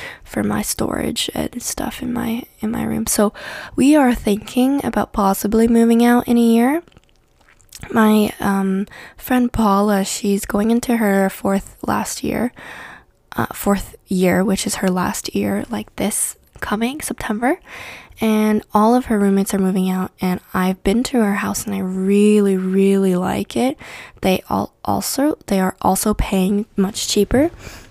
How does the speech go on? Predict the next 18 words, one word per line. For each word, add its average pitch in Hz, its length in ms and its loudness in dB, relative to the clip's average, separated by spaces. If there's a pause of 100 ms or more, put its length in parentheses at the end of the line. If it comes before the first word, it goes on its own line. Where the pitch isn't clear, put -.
I 247 60 -6
think 233 100 2
they're 240 100 0
paying, 208 280 -2
like, 202 120 -8
seven 208 440 -2
twenty-ish. 214 720 -4
I 202 80 -2
don't 214 200 -4
really 202 240 -4
remember 190 360 -2
off 208 260 -2
the 226 60 -10
top 196 160 0
of 202 60 -2
my 196 120 -2
head, 208 320 -2
but 202 220 -4